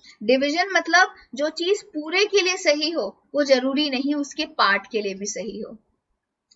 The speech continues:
ठीक है? If I say all Indians are honest, almost all Indians are honest,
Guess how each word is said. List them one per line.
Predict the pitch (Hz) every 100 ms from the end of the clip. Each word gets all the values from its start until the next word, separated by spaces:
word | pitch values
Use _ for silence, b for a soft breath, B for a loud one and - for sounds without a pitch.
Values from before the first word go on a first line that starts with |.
| _ -
ठीक | 285
है? | 220 - B B
If | 262 294
I | 294 302
say | 339 403 B B -
all | 277 320 392 330
Indians | 320 320 330 330
are | 302 302 226
honest, | 196 202 269 339 - 240
almost | 247 262 311 359 -
all | 254 262
Indians | 262 247 254 254
are | 240 214
honest, | 285 320 196 -